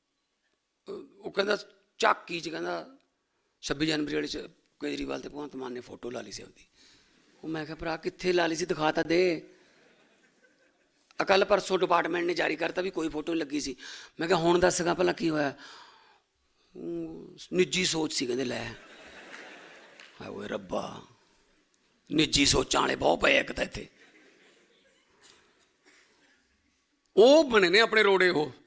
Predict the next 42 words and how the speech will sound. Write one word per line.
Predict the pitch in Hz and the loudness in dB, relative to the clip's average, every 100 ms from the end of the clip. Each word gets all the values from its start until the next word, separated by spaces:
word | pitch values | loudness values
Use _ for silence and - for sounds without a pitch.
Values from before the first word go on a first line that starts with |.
| _ _ | _ _
ਪੰਜਾਬ | 170 180 180 170 | 4 6 6 6
ਦੇ | 185 | 6
ਰਾਹਾਂ | 170 190 | 6 4
'ਚ | 202 | 4
ਉਹ | 226 | 6
ਰੋੜੇ | 240 208 | 8 8
ਬਣੇ | 185 156 | 4 2
ਨੇ। | 180 185 - - - _ _ _ | 2 0 -4 -20 -20 _ _ _
ਕੋਈ | 226 254 320 339 330 - - - - | 8 10 10 10 8 4 -8 -14 -2
ਫੰਕਸ਼ਨ | 214 - - 247 | 0 2 4 4
ਕਰ | 214 190 | 4 2
ਲਈਏ, | 185 240 | 2 2
ਕੋਈ | 247 - 254 277 320 | 0 -2 4 6 6
ਪੋਜ਼ਿਟਿਵ | - 285 262 220 269 | 6 2 2 2 2
ਫੰਕਸ਼ਨ | - - 233 | 2 0 0
ਕਰ | 208 190 | 2 2
ਲਈਏ, | 208 208 - - | 2 -2 -4 -2
ਉਹਨੇ | 208 240 233 | 0 2 0
ਕ-, | - - - - | -6 -14 -20 -6
ਜਿੱਦਾਂ | 156 214 240 | 4 6 4
ਜਿੱਦਾਂ | 214 165 254 | 2 4 6
ਮੈਂ | 277 | 6
ਫੰਕਸ਼ਨ | 269 185 175 220 | 4 0 0 -2
ਕੀਤਾ | 202 190 180 - - - | -2 -6 -6 -8 -14 -10
ਵੀ | 208 | -4
ਚਲੋ | 220 214 214 | 2 4 6
ਰੋਜ਼ | 220 233 | 6 4
ਦੀ | 226 | 4
ਕਿਚ | 214 | 2
ਕਿਚ | - 196 | 2 -2
ਨੂੰ | 208 | -4
ਮੁਕਾਉਂਦੇ | 196 185 185 175 156 | -2 0 2 4 4
ਹਾਂ | |
ਯਾਰ, | 139 117 - _ _ - | 2 -2 -8 _ _ 2
ਆ | 180 | 4
ਜਾਓ | 202 | 4
ਉੱਥੇ | 190 185 | 4 2
ਲੁਧਿਆਣੇ, | 175 185 190 147 110 - _ _ _ _ _ _ _ _ _ | 4 4 4 2 -6 -12 _ _ _ _ _ _ _ _ _
ਉੱਥੇ | 165 - 165 | -12 -10 -4
ਡਿਬੇਟ | 180 185 165 | 4 4 4
ਕਰਦੇ | 151 - | 0 -2
ਹਾਂ | - | -12